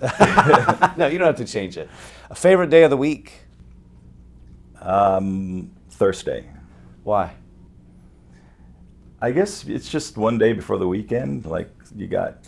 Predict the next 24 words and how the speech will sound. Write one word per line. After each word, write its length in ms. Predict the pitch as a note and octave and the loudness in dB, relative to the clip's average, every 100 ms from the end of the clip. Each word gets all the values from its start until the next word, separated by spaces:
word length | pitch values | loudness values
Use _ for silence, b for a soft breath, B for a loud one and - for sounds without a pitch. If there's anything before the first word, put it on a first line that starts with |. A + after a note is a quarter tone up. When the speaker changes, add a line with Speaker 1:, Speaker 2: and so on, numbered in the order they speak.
| - - - - | -20 -20 -20 0
Speaker 1:
you're 160 | G#2 | 4
almost 360 | C3 B2+ G2+ - | 4 4 0 -4
there. 260 | C#2 C2+ - | -6 -6 -12
Speaker 2:
You're 80 | E2 | -10
almost 260 | D#2+ C#2+ - | -10 -10 -12
there. 180 | A1 - b b b b b | -14 -14 b b b b b
Uh, 160 | G#2+ G#2+ | -2 0
your 160 | B2 A2 | -2 2
hidden 300 | D#3 B2+ C3 | 2 2 -2
talent 460 | B2+ A2 F2 D2+ E2+ | -2 -2 -4 -8 -12
or 60 | |
superpower? 800 | - A#2 - F2 D2+ C2+ G1+ - - - - - - - - _ _ - | -10 -10 -10 -12 -12 -10 -12 -18 -20 -20 -20 -20 -20 -20 -20 _ _ -20
Speaker 1:
I 460 | - - - - - | -20 -20 -20 -20 -14
think 120 | C3 | -6
my 120 | A#2 F#2+ | -2 0
wife 300 | G2 G2+ - | 2 0 -2
says 320 | F#2+ F2 E2 | -4 -4 -4
my 120 | E2 | -10
superpower 680 | D#2 D#2+ D2+ - D2+ D2+ D2 | -10 -12 -12 -8 -6 -4 -6
is 300 | C#2+ - - - - - | -10 -16 -20 -20 -20 -12
that 160 | D#2 | -8
I 100 | C2+ | -10
care. 420 | - - C2+ - - - - - - | -10 -10 -10 -12 -20 -20 -20 -20 -20
Speaker 2:
Yeah. 280 | E2 D#2 D2+ | -18 -16 -18